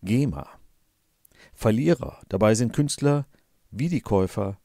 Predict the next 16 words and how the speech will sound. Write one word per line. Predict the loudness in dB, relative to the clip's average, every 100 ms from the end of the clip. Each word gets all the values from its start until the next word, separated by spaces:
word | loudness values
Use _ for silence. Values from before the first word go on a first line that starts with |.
| _
gleichermaßen. | -6 -6 -8 -16 -18 -20 -20 _ _ _ _ _ _ _ _ _ _ _ _ _ -20 -20 -8
Bietet | -2 2 4
ein | 2 0
Künstler | 0 0 4 4 4 -2 _ _ -2
mit | -2 0
Mitgliedschaft | -2 0 -4 -2 -4 -2
in | -4
der | -2
gema | -2 0 0
seine | 0 0 -2
eigenen | -2 0 -2 2
Werke | 0 0 -4
zum | -4 -2
Beispiel | -2 -4 -6
über | -4
das | -4